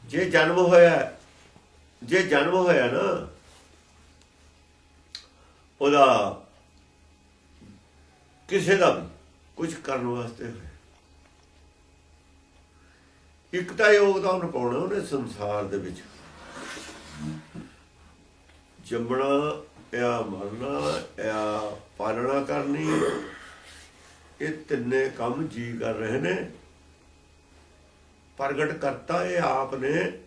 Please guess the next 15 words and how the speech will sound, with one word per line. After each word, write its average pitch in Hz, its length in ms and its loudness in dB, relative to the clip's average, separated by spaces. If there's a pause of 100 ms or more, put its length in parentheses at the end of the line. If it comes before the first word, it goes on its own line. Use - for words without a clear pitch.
(2500)
ਜੀਆਂ 175 360 0
ਨੂੰ 170 140 -4
ਜੀ 180 160 0
ਪੈਦਾ 147 380 4
ਕਰਦੇ 131 340 0
ਨੇ, 185 240 -4 (580)
ਜੀਓ 156 320 2
ਪਾਲਣਾ 120 400 0
ਕਰਦੇ 117 280 0
ਨੇ, 196 260 -2 (1200)
ਜੀਓ 139 320 0
ਖਾਂਦੇ 113 320 -4
ਨੇ, 135 60 -2
ਮਾਰਦੇ 147 400 -2
ਨੇ। 170 80 -6